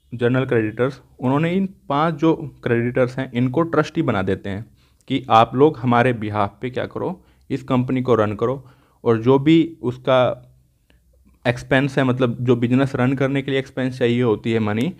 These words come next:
उसको हटाने के बाद जो भी मनी बचती है, जो भी पैसा बचेगा कंपनी का, वो हमें चुकाते रहना स्मिथ एंड सन्स के बिहाफ पे।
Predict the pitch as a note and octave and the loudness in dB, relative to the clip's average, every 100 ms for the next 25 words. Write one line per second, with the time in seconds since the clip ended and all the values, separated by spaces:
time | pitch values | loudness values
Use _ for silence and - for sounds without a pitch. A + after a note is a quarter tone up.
0 | - - C3+ - E3+ C3 B2 A#2 A#2+ C#3+ | -12 -4 -4 0 0 2 4 4 4 2
1 | C#3+ A#2 G#2 A2+ A2+ C#3+ E3 D#3 C3+ C3+ | 0 2 2 2 2 2 2 0 0 2
2 | A#2 - - A#2 G2 G2+ A2+ C3 A#2+ B2 | 0 -2 -8 -4 -4 -2 -4 -4 -4 -4
3 | A2 G#2 - A#2 G2+ G2 G2+ G2+ G#2 - | -2 -2 0 -2 -2 -4 -6 -8 -8 -6
4 | D#3+ - _ - _ _ A#2 D3+ G#3 - | -8 -10 _ -20 _ _ 0 2 2 -4
5 | _ - A#2 A#2 D3 E3 A#2+ A2+ G2+ A2 | _ -8 -2 0 0 -4 -2 0 2 0
6 | G2+ G#2+ C#3 - _ _ _ _ _ - | -2 -4 -6 -12 _ _ _ _ _ -8
7 | C3+ C#3+ D3 D3 B2 A2+ A2+ C#3 E3 - | -4 -2 -2 -2 -4 -4 -4 -6 -6 -8
8 | _ _ A#2 G#2+ G2+ F#2+ - F#2 F2+ | _ _ -4 -2 0 -2 -4 -10 -10